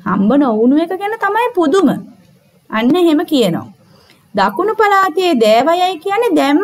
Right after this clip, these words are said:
යන අරුතින්. අන්න මතක තියාගන්න. දකුණු පළාතේ දෑවා. අන්න දැම්ම කියන එකට කියන්නේ දෑවා. දැන් පුතාලා මේවා වෙනම ලියා ගන්න ඕන. හොඳේ. දෑවා කියන්නේ මොකද්ද?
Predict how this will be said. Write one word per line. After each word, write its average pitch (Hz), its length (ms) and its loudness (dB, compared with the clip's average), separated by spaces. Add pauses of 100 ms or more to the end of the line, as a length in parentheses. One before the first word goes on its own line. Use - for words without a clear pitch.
(120)
යන 427 220 0
අරුතින්. 330 480 0 (520)
අන්න 269 200 2 (280)
මතක 285 420 -2
තියාගන්න. 196 560 0 (300)
දකුණු 196 460 -2
පළාතේ 277 680 0
දෑවා. 247 640 0 (380)
අන්න 285 340 0 (120)
දැම්ම 214 420 0
කියන 302 260 0
එකට 254 260 -2
කියන්නේ 247 360 0
දෑවා. 269 500 0 (520)
දැන් 247 160 0
පුතාලා 311 500 0
මේවා 349 220 -2
වෙනම 339 260 2
ලියා 339 300 2
ගන්න 208 300 -4
ඕන. 156 180 -2 (100)
හොඳේ. 302 320 2 (600)
දෑවා 226 460 2
කියන්නේ 294 460 0
මොකද්ද? 311 380 -2